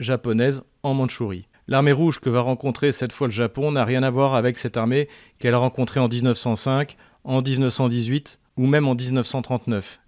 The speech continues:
Désormais, c'est une armée qui combat depuis près de quatre ans contre l'armée allemande et qui se trouve au sommet de son art. Elle a pu tester en grandeur nature sa nouvelle doctrine de l'art opératif et de la frappe dans la profondeur. L'offensive Lvov-Sandoumir, plus connue sous le nom de Bagration,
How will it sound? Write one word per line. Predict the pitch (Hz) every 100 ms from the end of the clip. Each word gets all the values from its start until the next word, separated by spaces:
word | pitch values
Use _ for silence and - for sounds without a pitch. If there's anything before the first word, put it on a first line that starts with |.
| -
Désormais, | 113 120 123 127 143
c'est | 120 120
une | 123
armée | 120 131
qui | 120 107
combat | 127 120 123 123 - -
depuis | 123 120 - 135
près | - - 147
de | 123
quatre | 139 120
ans | 143
contre | 127 120 127
l'armée | 117 113 117
allemande | 107 113 139 147 - _ -
et | 139
qui | 143
se | -
trouve | 123 - 147 -
au | 135
sommet | - 131 131
de |
son | 117 123 117
art. | 104 87 98 _ _
Elle | - 113
a |
pu | 117 123
tester | 131 123 - 139
en | - 117
grandeur | 107 107 101
nature | 104 98 131 135 143 -
sa | - 110
nouvelle | 117 127 110
doctrine | 113 - - 120 104
de | 107
l'art | 113
opératif | 110 113 101 98 - 135 90
et |
de | 101
la | 104
frappe | - 131 120
dans | 104
la |
profondeur. | 101 104 - 104 92 80 -
L'offensive | - 117 135 117 143 117 110
Lvov-Sandoumir, | 107 120 - 113 107 110 135 151
plus | 117
connue | 110 110
sous | 107 110
le |
nom | 104
de | 107
Bagration, | 98 101 107 104 120 107 92